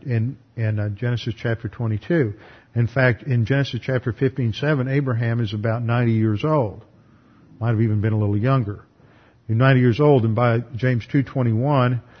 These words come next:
this is at least thirty, maybe forty years later. But we've gone over the exegesis of Genesis fifteen seven, that the per-, the Hebrew perfect tense there really must be understood in the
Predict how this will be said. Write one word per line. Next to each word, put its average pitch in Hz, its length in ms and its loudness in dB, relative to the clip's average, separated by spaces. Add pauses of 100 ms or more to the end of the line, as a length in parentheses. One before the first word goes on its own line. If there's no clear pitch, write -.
(220)
this 131 160 0
is 113 140 -2
at 120 80 -2
least 131 500 4
thirty, 139 320 6
maybe 123 300 2 (160)
forty 139 280 4
years 127 340 4
later. 170 400 2 (600)
But 127 80 0
we've 135 200 6
gone 151 220 8
over 147 180 6
the 135 180 6
exegesis 143 760 2
of 113 100 -2
Genesis 135 440 0
fifteen 139 440 2
seven, 139 480 2 (440)
that 127 140 4
the 123 60 0
per-, - 360 -6
the 127 160 2
Hebrew 151 480 4
perfect 160 540 -2
tense 180 320 -2
there 127 180 6
really 143 560 6 (420)
must 135 360 2
be 131 120 4
understood 135 580 2
in 127 260 0
the 117 240 4